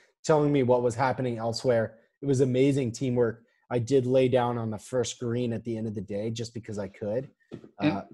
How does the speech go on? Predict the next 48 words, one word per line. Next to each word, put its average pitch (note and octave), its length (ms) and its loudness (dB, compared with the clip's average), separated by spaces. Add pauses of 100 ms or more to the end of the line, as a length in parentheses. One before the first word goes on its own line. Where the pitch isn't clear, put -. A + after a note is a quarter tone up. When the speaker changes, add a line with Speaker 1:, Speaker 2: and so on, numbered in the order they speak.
(160)
Speaker 1:
<laughs> - 240 -20
so - 260 -2
Speaker 2:
and F3 60 6
I F3+ 80 6
will G3+ 200 8
Speaker 1:
another A#3 160 10
Speaker 2:
apologize F3+ 480 6
to F3 80 0
Speaker 1:
upset. D#3 40 2
Speaker 2:
the D3 60 4
Loch C#3+ 220 4
Ness C3 160 0
Monsters. B2 440 -2
We C#3+ 160 -2
weren't E3+ 300 2
really C#3+ 240 2
there A#2+ 240 0
for A#2 160 -8
you A#2+ 240 -4
all A#2 160 -4
weekend. A#2 340 -4
We A#2 120 -4
were A2+ 80 -6
trying A2+ 360 -6
to, - 120 -20
to A#2+ 100 -10
get A2+ 160 -10
this - 120 -20
golf A#2 260 -8
content A#2+ 320 -8
out. A#2+ 240 -4
Thank B2 180 -4
you B2+ 60 -10
for B2 100 -8
hanging A#2 300 0
with A#2+ 100 -4
us. B2+ 180 2
We're D3+ 120 2
back D3 360 2
with B2+ 120 -6
the A#2+ 80 -8
Nerfies. A#2 480 -10
We're C3+ 100 -4
gonna D3+ 120 0
be C3 180 -2
hammering B2 420 -2
the A2+ 60 -4
Nerfies. A#2 400 -6